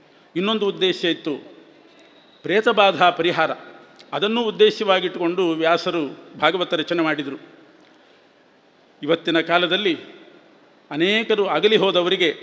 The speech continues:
ಸರಿಯಾಗಿ ಕರ್ಮ ನಡೀದೇ ಹೋದರೆ, ಸಪಿಂಡೀಕರಣಾದಿಗಳು ಸರಿಯಾಗಿ ನಡೀದೇ ಇದ್ದರೆ ಅವರಿಗೆ ಪ್ರೇತತ್ವ ನಿವಾರಣೆ ಆಗೋದಿಲ್ಲ ಆ ಜೀವಕ್ಕೆ. ಅವರು ಪ್ರೇತವಾಗಿ ಉಳ್ಕೊಳ್ತಾರೆ. ಮ್, ನಿರ್ಜಲ,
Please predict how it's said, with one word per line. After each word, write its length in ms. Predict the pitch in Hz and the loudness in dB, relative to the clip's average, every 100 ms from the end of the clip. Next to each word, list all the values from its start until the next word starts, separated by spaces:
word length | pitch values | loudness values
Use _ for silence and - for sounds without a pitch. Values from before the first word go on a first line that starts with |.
| - | -4
ಸರಿಯಾಗಿ 480 | 180 214 208 196 | 2 4 4 2
ಕರ್ಮ 280 | 190 180 190 | 0 -2 -2
ನಡೀದೇ 360 | 180 165 202 190 | -2 0 0 0
ಹೋದರೆ, 340 | 160 151 147 - - - - - | 0 0 -2 -6 -14 -20 -20 -20
ಸಪಿಂಡೀಕರಣಾದಿಗಳು 1120 | - 185 208 220 208 214 196 190 196 190 190 190 | -8 -6 -4 -2 0 0 0 2 0 0 -2 -4
ಸರಿಯಾಗಿ 440 | 180 180 185 180 | -2 0 0 0
ನಡೀದೇ 400 | 165 175 185 180 | 0 0 2 2
ಇದ್ದರೆ 220 | 165 156 143 - - - - - _ - | 0 -2 -4 -6 -20 -20 -20 -20 _ -8
ಅವರಿಗೆ 260 | 151 151 | -4 -4
ಪ್ರೇತತ್ವ 640 | 156 - 165 214 220 - 190 | -4 -4 -4 -2 -2 -2 -2
ನಿವಾರಣೆ 420 | 175 170 156 185 | 2 2 2 -2
ಆಗೋದಿಲ್ಲ 440 | 147 175 233 190 | 0 0 0 0
ಆ 60 | 156 | 0
ಜೀವಕ್ಕೆ. 460 | 139 165 151 - - - - - - | 0 0 -2 -4 -18 -20 -20 -20 -8
ಅವರು 180 | 170 170 | -4 -4
ಪ್ರೇತವಾಗಿ 600 | 165 190 233 202 185 180 | -2 0 0 2 2 2
ಉಳ್ಕೊಳ್ತಾರೆ. 520 | 165 165 170 156 135 - - - - - _ _ _ - | 0 0 -2 0 -4 -6 -14 -20 -20 -20 _ _ _ -14
ಮ್, 460 | 160 147 143 175 180 - - _ _ 151 | -8 -6 -8 -10 -14 -18 -20 _ _ -6
ನಿರ್ಜಲ, 500 | 180 180 165 226 | -6 -6 2 4